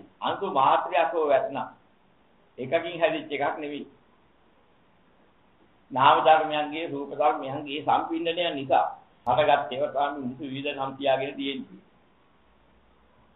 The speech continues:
මෙන්න මේ හට ගැනීමේ ස්වභාවය කියන සංකීර්ණ. ඉතින් යමක් හටගත්තා නම් කවදාවත් නිවන්, නිර්වාණයෙන් හටගන්නේ නැහැ.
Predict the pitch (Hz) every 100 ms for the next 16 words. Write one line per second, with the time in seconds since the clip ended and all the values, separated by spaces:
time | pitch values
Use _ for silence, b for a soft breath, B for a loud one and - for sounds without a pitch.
0 | _ _ _ _ _ _ - 156 185 196
1 | 156 135 160 165 165 175 175 170 131 139
2 | 143 - 151 190 190 143 160 147 131 -
3 | _ _ _ _ _ _ _ _ _ _
4 | _ _ _ _ _ _ _ _ _ _
5 | _ _ _ _ - 165 139 147 - 143
6 | 165 170 170 180 185 185 143 156 160 165
7 | 190 170 127 131 151 175 160 127 147 170
8 | 185 185 190 190 190 165 165 147 160 175
9 | 143